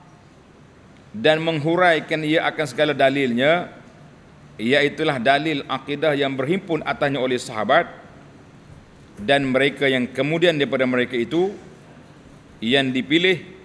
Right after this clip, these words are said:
daripada tabi'in, dan iaitu ahlul akidah Ahlul Haq daripada ahli bagi tiap zaman dan makan dan tempat.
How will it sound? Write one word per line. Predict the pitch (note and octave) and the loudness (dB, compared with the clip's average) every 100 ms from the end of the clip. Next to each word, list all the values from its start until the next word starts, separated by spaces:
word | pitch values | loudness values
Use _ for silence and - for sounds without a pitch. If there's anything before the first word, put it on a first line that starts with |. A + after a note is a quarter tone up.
| - | -4
daripada | B2+ C3 B2+ C3+ C3+ C3+ C3+ - - | 0 0 2 0 2 2 0 -4 0
tabi'in, | C3 B2+ C3 C#3+ D3+ F3 E3 - - - - - - - - - - | 2 2 0 -4 -4 -6 -10 -18 -20 -20 -20 -20 -20 -20 -20 -20 -20
dan | - A#2+ C#3+ | -4 0 2
iaitu | C3+ C#3+ C#3+ D3 | 2 0 0 -4
ahlul | C3+ C3+ C3+ C3+ | -6 -4 -4 -4
akidah | - C3+ E3 C#3+ C3+ | -6 -6 -2 0 0
Ahlul | C3 E3 | -2 -4
Haq | - | -4
daripada | C#3+ C#3 C#3+ C3 | -2 -2 -2 -4
ahli | - F3 D3+ | -2 -2 -2
bagi | B2 C3+ C#3 | 0 -2 -2
tiap | C3+ A#2+ B2 | -4 -4 -2
zaman | B2+ B2+ C#3+ E3+ C#3+ | 0 2 0 0 -2
dan | C3 | -2
makan | A#2+ A#2 B2 C3+ D#3 | -2 -2 2 2 0
dan | A#2+ | -6
tempat. | C#3 F3 F3+ | -2 0 0